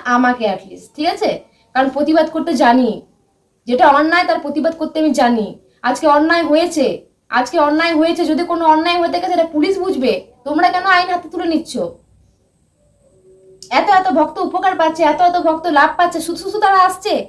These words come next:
আমেরিকা থেকে আসছে, এ থেকে আসছে, শুধু শুধুই আসছে তারা, ভক্তরা উপরে উপকার পাচ্ছে না, শুধু ভক্তরা বোকা নাকি? ভক্তরা বোকা। আর তোমরা হয়তো বলবে, "তাহলে মা কেন এখন কিছু করছে না?" মা না কোনো সন্তানের ক্ষতি করতে চায় না।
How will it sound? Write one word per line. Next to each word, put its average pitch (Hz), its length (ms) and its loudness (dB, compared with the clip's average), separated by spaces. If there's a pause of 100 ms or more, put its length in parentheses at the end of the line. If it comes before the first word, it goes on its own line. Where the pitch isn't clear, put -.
(300)
আমেরিকা 349 380 2
থেকে 349 140 0
আসছে, 339 240 0
এ 339 160 -2
থেকে 339 140 -2
আসছে, 339 220 0
শুধু 381 180 -8
শুধুই 415 180 0
আসছে 349 240 0
তারা, 302 160 2
ভক্তরা 294 280 -2
উপরে 339 200 2
উপকার 330 340 0
পাচ্ছে 320 220 -2
না, 330 80 -4
শুধু 349 300 -2
ভক্তরা 339 260 0
বোকা 359 400 0 (680)
নাকি? 370 240 -2
ভক্তরা 294 340 -2
বোকা। 320 400 0 (380)
আর 254 100 -4
তোমরা 349 180 0
হয়তো 349 240 2
বলবে, 359 240 0
"তাহলে 359 140 -4
মা 330 240 2
কেন 359 120 0
এখন 349 220 -2
কিছু 339 160 -2
করছে 320 180 -4
না?" 285 60 -2
মা 277 220 2
না 359 140 0
কোনো 302 200 -4
সন্তানের 285 400 -2
ক্ষতি 262 200 -8
করতে 269 300 -6
চায় 214 320 -4
না। 190 180 -8